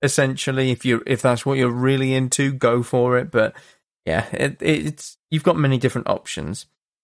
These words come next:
The kind of pros and cons of them. The pros, obviously, you can be very flexible. You can be a tank, you can be a ranged D P S, a melee D P S healer. So you have every single sort of role filled within a group. But the cons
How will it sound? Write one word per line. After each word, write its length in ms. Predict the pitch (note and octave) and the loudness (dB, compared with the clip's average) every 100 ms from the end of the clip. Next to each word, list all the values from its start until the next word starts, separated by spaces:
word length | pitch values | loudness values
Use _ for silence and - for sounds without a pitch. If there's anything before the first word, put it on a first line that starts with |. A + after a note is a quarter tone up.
| _ _ | _ _
The 60 | D3+ | -4
kind 200 | - G#3+ | 0 0
of 80 | F#3 | 2
pros 260 | F3+ E3+ | 0 2
and 140 | D#3 C#3 | 0 -2
cons 340 | - D3 E3 | 0 2 2
of 160 | E3+ E3 | 0 0
them. 380 | F3+ F#3 F3+ - | 0 2 0 -2
The 60 | D#3+ | -2
pros, 460 | G#3 G3 F#3+ D#3+ | 2 2 2 -2
obviously, 560 | - A#2+ C3 A#2+ - B2 | 0 0 0 0 0 0
you 160 | A#2 | 0
can 220 | A2 A#2 A2 | -2 -2 -2
be 120 | A2 | 0
very 260 | G#2 F#2+ | 0 0
flexible. 680 | G2+ - B2 - B2+ D3 F#3+ | -2 -2 -2 -2 -4 -2 -2
You 120 | C3+ | -4
can 120 | A2+ | -6
be 160 | G#2 G2+ | -2 -2
a 40 | |
tank, 420 | - - C#3+ D3+ - | -2 -2 -2 -2 -8
you 60 | |
can 120 | - | -6
be 320 | G2 A2 A2 A2+ | 0 2 2 2
a 100 | A2+ | 2
ranged 380 | B2 D3 C#3+ | 2 0 -2
D 100 | D3 | -2
P 160 | C#3 C#3+ | -2 -2
S, 200 | C3+ - | -2 -2
a 40 | |
melee 300 | A#2+ A#2+ A#2+ | 0 2 0
D 160 | A#2 A#2 | -2 -4
P 160 | - A#2 | -2 -2
S 160 | A2 | -2
healer. 420 | - C#3 D#3 E3 - _ - _ _ _ - | 0 0 2 0 -2 _ -20 _ _ _ 2
So 140 | B2+ | 2
you 240 | A#2+ A#2 A#2 | 2 0 0
have 180 | A#2+ - | 0 0
every 220 | A#2+ A2 | -2 -2
single 680 | - A#2+ G#2 A2 G#2 G2 - | -2 -2 2 2 2 0 -4
sort 240 | - A#2+ | -2 0
of 220 | G#2+ G2+ G#2+ | -2 -4 0
role 260 | G#2 A2 | 2 2
filled 760 | G#2+ - A2 A2 A#2 A#2 B2 - | -4 -2 0 0 -2 -4 -4 -4
within 560 | G#2+ - B2+ A#2 A#2 - | -6 -4 -2 -2 -4 -4
a 200 | A2+ A2+ | -4 -4
group. 420 | - - D#3+ - - _ _ _ _ _ _ _ - | -6 -4 -4 -4 -14 _ _ _ _ _ _ _ 0
But 260 | D3 - | 0 0
the 220 | D#3 D3 C#3 | -4 -6 -6
cons 680 | - D#3 D#3 C#3 C3+ - | -2 0 2 0 -2 -4